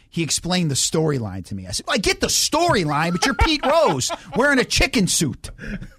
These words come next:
I mean, I understand why you did it, storyline, kayfabe-wise." I, I can't see Joe DiMaggio going in there and getting,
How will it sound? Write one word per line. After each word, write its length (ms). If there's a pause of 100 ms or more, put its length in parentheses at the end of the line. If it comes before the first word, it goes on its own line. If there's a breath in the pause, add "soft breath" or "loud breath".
(120)
I 40
mean, 80
I 120
understand 760
why 200
you 180
did 260
it, 140
storyline, 800
kayfabe-wise." 1400 (420 loud breath)
I, 160
I 60
can't 200
see 140
Joe 240
DiMaggio 640
going 300
in 120
there 220
and 100
getting, 360